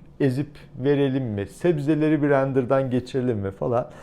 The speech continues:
<coughs> Bu tarz sorulara bakış açım şudur. Ee, ya birincisi amacı kaçırmamamız lazım. Yani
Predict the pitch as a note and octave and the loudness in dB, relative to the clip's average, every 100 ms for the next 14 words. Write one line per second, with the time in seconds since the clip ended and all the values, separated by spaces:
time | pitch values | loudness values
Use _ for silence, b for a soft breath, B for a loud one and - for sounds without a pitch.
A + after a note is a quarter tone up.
0 | B - - - D4 A#3+ - - - - | B 0 6 6 8 6 4 -10 -20 -20
1 | - F#3+ B3 G3+ D3+ - F3+ E3+ C#3+ D#3 | -8 -4 0 0 0 0 -2 2 2 4
2 | F#3+ - - B2 G3 G3 - C#3 G2+ - | 2 2 -2 -4 -4 -6 -4 -6 -6 -10
3 | - - B B B B - C3 B2 A#2+ | -18 -20 B B B B 2 6 8 6
4 | A#2 A#2 A#2 - - F#3 C3+ A2+ B2 A3+ | 4 2 0 -2 0 2 2 -2 -2 -2
5 | A#3+ F#3 A#2 - G#3+ G#3+ - - b b | 2 0 0 -2 0 0 -2 -20 b b
6 | b - - - - - - F#3+ A#3+ G#3 | b -20 -20 -20 -20 -8 0 4 4 4
7 | - E3+ F3+ D#3+ B2+ A2+ G2+ F#2 G#2 G2 | 2 2 2 2 2 2 -2 -2 2 2
8 | F#2 F2+ B2 A#2+ A2+ | 2 -2 0 2 2